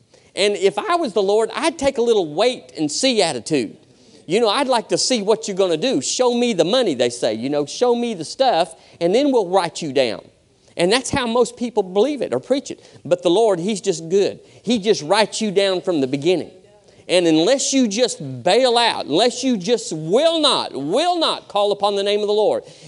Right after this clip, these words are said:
you're there. And, and he talks about blotting your name out, but you, you just gotta be a stinker. Just we, will not receive Jesus.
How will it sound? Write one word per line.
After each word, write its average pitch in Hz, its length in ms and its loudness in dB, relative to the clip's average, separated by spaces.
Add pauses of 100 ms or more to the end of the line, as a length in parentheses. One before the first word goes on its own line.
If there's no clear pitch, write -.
you're 247 200 0
there. 262 360 -2 (880)
And, 180 180 0
and 170 220 0
he 165 180 0
talks 247 300 -2
about 180 380 2
blotting 214 440 0
your 147 100 0
name 123 300 0
out, 127 260 -2 (200)
but 160 180 0
you, 196 220 -4
you 254 240 -2
just 277 160 -2
gotta 247 180 0
be 220 120 -4
a 190 40 2
stinker. 240 440 -2
Just 202 260 -2
we, 190 260 0
will 208 320 0
not 233 220 -4
receive 170 380 -2
Jesus. - 600 -4